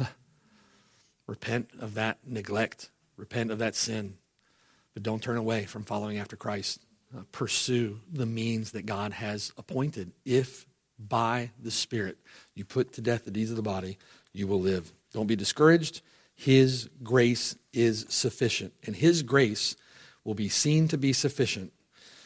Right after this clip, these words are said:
in your weakness. Paul says, "I can do all things through Christ who strengthens me." That's a right application of that text.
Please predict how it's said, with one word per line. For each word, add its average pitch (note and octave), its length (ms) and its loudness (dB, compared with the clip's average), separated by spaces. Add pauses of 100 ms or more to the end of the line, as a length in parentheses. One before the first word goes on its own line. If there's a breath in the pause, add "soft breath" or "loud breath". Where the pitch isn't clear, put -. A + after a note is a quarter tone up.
(380 loud breath)
in A#2 140 -4
your A2+ 400 4 (180)
weakness. G#2+ 720 -2 (1120)
Paul B2 140 4
says, G#2 160 -4
"I A#2 100 4
can A#2 180 -2
do A2+ 160 0
all C#3 200 8
things A#2 360 -2
through A#2 160 -2
Christ A2 400 0
who A2+ 60 -4
strengthens A2 500 -6
me." G2 260 -8 (680 loud breath)
That's E3 160 0
a D3 40 2
right C3 180 4
application B2 480 0
of A2 60 -6
that A#2 160 -4
text. - 420 -6